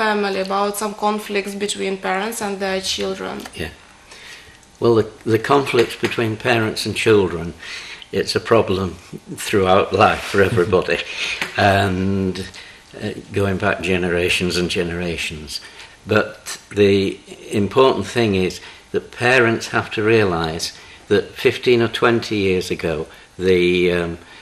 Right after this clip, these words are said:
Speaker 2: situation about what was right and wrong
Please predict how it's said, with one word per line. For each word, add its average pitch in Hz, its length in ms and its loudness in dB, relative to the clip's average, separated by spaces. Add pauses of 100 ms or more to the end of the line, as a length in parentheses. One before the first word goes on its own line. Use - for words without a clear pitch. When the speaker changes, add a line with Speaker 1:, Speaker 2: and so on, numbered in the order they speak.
(220)
Speaker 2:
situation 107 880 4
about 98 380 -2 (260)
what 101 300 0
was 98 200 -2
right 101 380 2
and 98 160 0
wrong 95 420 2